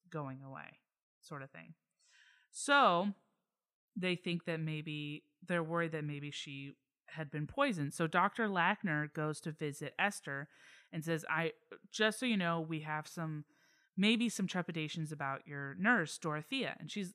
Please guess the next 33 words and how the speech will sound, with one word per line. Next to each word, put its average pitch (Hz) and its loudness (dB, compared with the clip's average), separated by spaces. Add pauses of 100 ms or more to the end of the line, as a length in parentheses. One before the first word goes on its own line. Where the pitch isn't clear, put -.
and 170 0
Esther's 175 -4
like, 170 -2
"No, 262 4
Dorothea's 208 0
great. 165 0 (140)
I 165 0
trust - -6
her 151 -4 (480)
vehemently." 175 2 (100)
Well, 185 6 (340)
the 185 4
very 196 6
next 240 2
time 170 2
that 160 0
Esther 170 0 (260)
has 170 4
a 156 -8
scare, 151 0 (400)
she - 2
ends 220 6
up 214 8
going 190 6
to 180 4
a 160 4
hospital 170 4 (240)
twenty 240 0
miles 190 6
away 170 4
from 165 -4
her 151 0
house 156 0